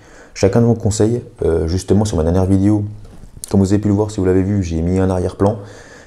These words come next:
Et après, je mets des bandes son quand ça s'y prête. Surtout, croyez pas que je me fiche de ce que vous me racontez. Euh, vos critiques et vos conseils, quand je peux les résoudre, euh, je le fais, quoi. Et le problème, c'est que sur le masque, c'est un peu compliqué.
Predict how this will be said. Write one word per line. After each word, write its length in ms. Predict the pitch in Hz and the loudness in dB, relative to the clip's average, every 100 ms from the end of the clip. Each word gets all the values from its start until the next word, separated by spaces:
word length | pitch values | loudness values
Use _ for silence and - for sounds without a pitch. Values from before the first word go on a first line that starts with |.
| - | -8
Et 160 | - 82 | 0 2
après, 240 | 82 - | 2 0
je 80 | 87 | -2
mets 80 | 85 | 0
des 80 | 82 | 0
bandes 180 | 85 85 | 0 0
son 140 | 101 | -2
quand 80 | 95 | -2
ça 100 | 85 | -4
s'y 140 | 82 | -4
prête. 360 | 85 90 - - - _ _ - - - - - - - | -4 -4 -8 -18 -20 _ _ -20 -20 -20 -20 -20 -20 -6
Surtout, 220 | - 107 | -2 0
croyez 260 | - 90 90 | 2 2 2
pas 180 | 98 | 0
que 140 | 104 101 | 0 0
je 100 | 92 | 2
me 80 | 90 | 0
fiche 160 | 104 | 0
de 80 | 98 | 0
ce 80 | 101 | 0
que 80 | 101 | 0
vous 100 | 92 | 0
me 80 | |
racontez. 460 | 87 92 95 110 110 | 0 -2 -2 -2 0
Euh, 100 | 85 - - | 0 -2 -6
vos 200 | 87 90 | -2 -2
critiques 280 | 104 98 | 0 -2
et 60 | 104 | 0
vos 100 | 92 | 0
conseils, 460 | 87 92 113 117 110 - - - | -2 -2 -2 -2 -6 -16 -20 -10
quand 120 | - | -8
je 100 | - | -4
peux 80 | 101 | 0
les 80 | 101 | 2
résoudre, 400 | 101 113 120 - - | 2 0 -2 -6 -10
euh, 380 | 82 80 82 82 85 | -4 0 0 0 -2
je 120 | 82 | 2
le 60 | 95 | 2
fais, 180 | 107 | 2
quoi. 220 | 104 120 104 - - _ _ - | -2 -4 -6 -18 -20 _ _ -12
Et 640 | 50 50 50 50 - - - 107 - - - - - - | -8 -6 -4 -4 -6 -8 -10 -14 -18 -20 -20 -18 -16 -14
le 60 | - | -2
problème, 220 | 98 104 | 2 4
c'est 120 | 104 | 2
que 80 | - | 0
sur 140 | - | 0
le 80 | 87 | 2
masque, 280 | 92 104 - | 2 0 -4
c'est 180 | - 82 | -6 -6
un 60 | |
peu 120 | 80 98 | -2 0
compliqué. 540 | 104 104 98 117 120 | 0 0 2 0 0